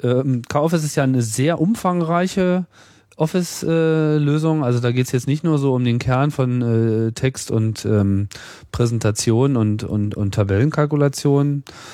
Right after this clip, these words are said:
sondern es gibt auch, ähm, Formulareditor, Charttool,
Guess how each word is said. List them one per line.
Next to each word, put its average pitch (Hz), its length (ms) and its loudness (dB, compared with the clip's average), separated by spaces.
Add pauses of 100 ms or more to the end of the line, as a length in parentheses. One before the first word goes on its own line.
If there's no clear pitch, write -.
(160)
sondern 117 680 2
es - 280 0
gibt - 280 -2
auch, 101 640 0
ähm, 92 560 2 (1300)
Formulareditor, 143 1200 2
Charttool, 117 960 2